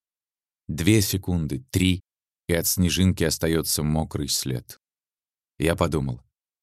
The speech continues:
маленькие узоры из калейдоскопа. Сава и Потап постепенно уменьшались, толкаясь и переругиваясь на берегу. Собаки бегали вокруг.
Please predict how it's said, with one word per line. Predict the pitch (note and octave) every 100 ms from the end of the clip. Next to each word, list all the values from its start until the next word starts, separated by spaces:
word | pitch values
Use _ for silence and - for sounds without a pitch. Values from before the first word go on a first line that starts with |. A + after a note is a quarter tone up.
| _ -
маленькие | D2 E2+ F#2+ E2+ - E2
узоры | - D2+ C#2+ D#2 D2+
из | C#2 C#2
калейдоскопа. | - C#2+ C2 B1+ - B1 G#1+ G1+ _ _ _ _ _ _ _ _ - -
Сава | B2 C3 A2
и | F#2+
Потап | F2+ E2+ - G#2+ - _
постепенно | F#2 - F2+ - F#2+ F#2+ F2
уменьшались, | E2 E2 D2+ - D#2 C#2+ - - _ _ _
толкаясь | - D#2+ D#2 A#2 A#2+ F#2+ -
и |
переругиваясь | D#2 D#2+ D#2 G#2 G#2 E2 C#2 -
на | C#2+
берегу. | D2 D2 D2 C2 - _ _ _ _ _ _ _
Собаки | - F#2 G#2 C#3+ G#2+
бегали | F#2+ A2 G2
вокруг. | D#2 D2+ - D2 - -